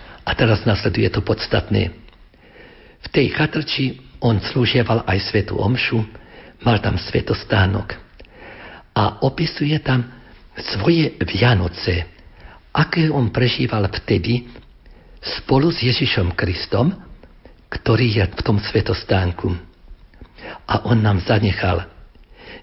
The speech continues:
Neviem si predstaviť takého, kto by tak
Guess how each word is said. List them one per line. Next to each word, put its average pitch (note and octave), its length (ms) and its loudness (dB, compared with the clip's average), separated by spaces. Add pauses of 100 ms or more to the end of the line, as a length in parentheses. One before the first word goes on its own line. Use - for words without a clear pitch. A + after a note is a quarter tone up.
(100)
Neviem A2 420 2
si - 160 -4
predstaviť G2+ 720 -2
takého, G2+ 500 2 (400)
kto - 220 2
by A2+ 140 0 (680)
tak - 320 -2